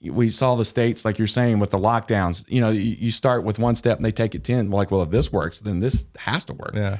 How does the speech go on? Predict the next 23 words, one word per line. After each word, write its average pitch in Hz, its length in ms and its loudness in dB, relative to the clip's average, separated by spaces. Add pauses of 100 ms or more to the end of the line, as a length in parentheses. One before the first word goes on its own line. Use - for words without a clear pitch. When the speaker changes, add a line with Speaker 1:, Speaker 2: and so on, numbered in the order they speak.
(160)
Speaker 1:
And 120 180 2
so 151 280 6
you 151 180 4
look 160 140 2
at 123 80 2
Michigan 139 480 4
and, 117 160 2
and, 117 480 2
uh, 113 200 2
um, 104 280 0
I 101 40 2
believe 120 220 2
it 113 60 2
was, 101 320 2
um, 90 240 4 (580)
Pennsylvania. 117 640 2
Like, 101 220 -2
th-, 104 220 0
their 135 120 2
economies 123 460 0
are 104 40 0
still - 220 -2
devastated, 82 560 -4